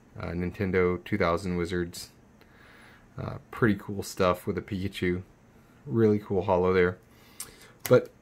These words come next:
on to the really good stuff. So this is, like, the good s-, the best of the best that I pulled from my old collection. A first edition Espeon. Uh, now, I,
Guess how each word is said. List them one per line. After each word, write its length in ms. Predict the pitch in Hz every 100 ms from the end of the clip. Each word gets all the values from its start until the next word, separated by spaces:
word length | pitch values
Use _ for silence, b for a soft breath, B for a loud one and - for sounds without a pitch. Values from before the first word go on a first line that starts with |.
| -
on 220 | 135 143
to 60 | 131
the 100 | 110
really 260 | 104 95
good 180 | 82 82
stuff. 300 | - 90 -
So 160 | - 110
this 320 | 143 175 -
is, 160 | 117
like, 280 | 107 95 -
the 100 | 101
good 220 | 90 98
s-, 180 | 87 -
the 180 | - 101
best 460 | 92 - 107 - 82
of 100 | 98
the 80 |
best 380 | 90 90 87 -
that 100 | 87
I 80 | 80
pulled 460 | - - 92 90 85
from 360 | 90 82 82 - B B B B -
my 120 | 95 -
old 280 | 87 90
collection. 600 | - 90 82 - 82 85 - B B _ _ _ - - - -
A 100 | 120
first 600 | - - 156 151 - - -
edition 720 | 135 110 107 - 104 104 - - - _ _ -
Espeon. 720 | 92 - 95 80 80 85 98 - B B B B B B B
Uh, 280 | - 98 98 87
now, 440 | 101 98 95 95 - _ _ _ _ _ -
I, 360 | 117 107 117